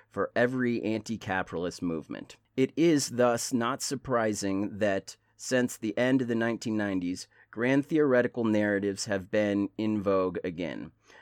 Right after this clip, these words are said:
such as Empire by Antonio, uh, Negri and Michael,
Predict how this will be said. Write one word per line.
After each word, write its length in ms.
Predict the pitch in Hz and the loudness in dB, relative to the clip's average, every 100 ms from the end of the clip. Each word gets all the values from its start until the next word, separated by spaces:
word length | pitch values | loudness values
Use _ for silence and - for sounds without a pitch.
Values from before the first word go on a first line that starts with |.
| - | -18
such 500 | - 135 120 117 - | -4 2 2 0 -2
as 400 | 117 110 107 101 - | 2 4 2 0 -2
Empire 720 | 117 110 120 110 107 110 120 _ _ - | -2 0 2 2 4 2 -2 _ _ 0
by 260 | 110 107 | 2 2
Antonio, 920 | 104 107 101 123 117 117 110 107 104 101 - | 2 -2 -2 -2 -2 0 0 2 2 0 -2
uh, 560 | 98 101 98 95 90 87 - 92 87 80 - - | -2 0 2 0 0 -2 -4 -6 -6 -8 -12 -8
Negri 480 | 110 101 110 170 - _ _ _ _ - | -6 -2 0 0 -4 _ _ _ _ -4
and 440 | 110 107 107 104 | 0 0 0 0
Michael, 640 | 104 113 113 90 87 107 | 2 2 0 -2 -4 -4